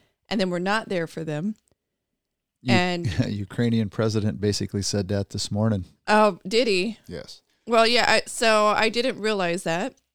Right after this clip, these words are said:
Speaker 1: But, uh, I believe in the nineties, I, uh, Clinton had made the deal that we would, uh, be there if anything happened in Ukraine. And then President Obama reiterated that same fact. He said, "We'll be here for you."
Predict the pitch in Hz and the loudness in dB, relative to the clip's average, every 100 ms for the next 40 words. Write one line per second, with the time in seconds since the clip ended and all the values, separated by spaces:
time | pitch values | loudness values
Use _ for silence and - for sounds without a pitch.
0 | _ _ _ _ _ _ _ _ 302 214 | _ _ _ _ _ _ _ _ -2 2
1 | 185 180 - 190 180 175 170 - 190 190 | 4 2 0 -2 0 0 -2 0 0 0
2 | 196 196 190 190 185 185 170 180 175 175 | -4 -4 -4 -2 -2 -4 -4 -6 -4 -4
3 | 165 - _ _ _ 185 170 160 - 202 | -4 -8 _ _ _ -4 -2 -4 -4 -4
4 | - 202 185 180 180 175 175 180 180 175 | -4 -4 -4 -4 -4 -2 -4 -2 -2 -2
5 | 214 - _ _ _ _ _ 202 170 208 | -4 -10 _ _ _ _ _ 0 0 0
6 | 190 170 180 175 170 - - _ _ _ | -4 -2 -2 0 -2 -6 -16 _ _ _
7 | _ - 185 160 220 214 196 175 165 208 | _ -10 -8 -6 -2 -2 0 0 -2 -6
8 | - - 185 185 175 208 180 180 180 170 | -8 -6 -4 -4 -2 -2 -2 -4 -6 -6
9 | - 214 185 180 185 185 180 180 175 175 | -6 -4 -2 -4 -6 -4 -2 -2 -2 -4
10 | 170 - 202 226 196 190 - 170 175 208 | -6 -2 -2 0 -4 -4 -4 -6 -4 -2
11 | 349 285 180 170 208 - _ _ 190 220 | 0 0 0 0 -4 -8 _ _ 0 2
12 | 196 220 214 202 196 185 185 175 - 185 | 2 2 2 0 0 -2 -2 -2 -4 -6
13 | 170 180 170 156 - - 185 185 180 170 | -6 -4 -4 -4 -8 -10 -8 -4 -4 -4
14 | 170 233 214 226 262 196 180 - 165 160 | 0 2 2 -2 -2 -2 -4 -6 -8 -6
15 | 160 165 | -6 -6